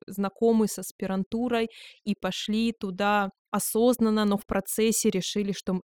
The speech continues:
что им это не нужно. Есть те, кто осознанно не пошел в аспирантуру. Есть те, которые неосознанно пошли в аспирантуру и поняли, зачем это нужно.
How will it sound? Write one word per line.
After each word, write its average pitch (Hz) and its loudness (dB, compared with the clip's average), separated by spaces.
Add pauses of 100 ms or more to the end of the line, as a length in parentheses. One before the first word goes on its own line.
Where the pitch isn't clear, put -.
(120)
что 180 -8
им 190 -4
это 185 -4
не 175 0
нужно. 170 -4 (380)
Есть 190 -4
те, 214 -2
кто 208 -4
осознанно 202 0
не 208 4
пошел 175 -4
в 160 -10
аспирантуру. 165 -8
Есть 165 -10
те, 190 -8
которые 208 -4
неосознанно 214 4
пошли 190 -6
в 180 -6
аспирантуру 202 -4
и 202 0
поняли, 190 -4
зачем 185 -6
это 185 -8
нужно. 254 -2